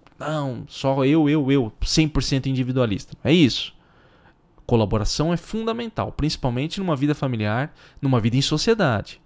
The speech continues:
Só que as pessoas têm um com-, um costume muito comum de jogar a demanda delas pra você.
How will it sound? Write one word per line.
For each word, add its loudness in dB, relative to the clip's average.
Só 4
que 2
as -2
pessoas -4
têm -2
um -2
com-, -2
um -4
costume -2
muito 0
comum 0
de -2
jogar 2
a 0
demanda -4
delas -8
pra -6
você. -10